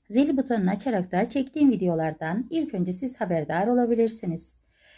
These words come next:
Evet arkadaşlar, gördüğünüz bu renklerden çok güzel bir model hazırladım.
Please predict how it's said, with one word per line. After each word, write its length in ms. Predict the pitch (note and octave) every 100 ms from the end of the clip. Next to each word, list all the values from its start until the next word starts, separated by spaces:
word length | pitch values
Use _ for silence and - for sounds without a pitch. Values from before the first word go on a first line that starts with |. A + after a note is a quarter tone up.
| - _ -
Evet 280 | G3+ F#3 G#3
arkadaşlar, 500 | F#3 G#3 F#3+ - A3+
gördüğünüz 640 | D4 A#3+ G#3+ F#3 F3+ -
bu 220 | A3 - _ _ -
renklerden 600 | B3 A3+ F3+ E3+ F3+ F3+
çok 260 | - C4 -
güzel 320 | E3+ D#3 D3+
bir 140 | D3+
model 400 | D#3 D#3+ F3 A3
hazırladım. 760 | A3+ A#3+ B3+ B3 A#3+ A3+ A#3+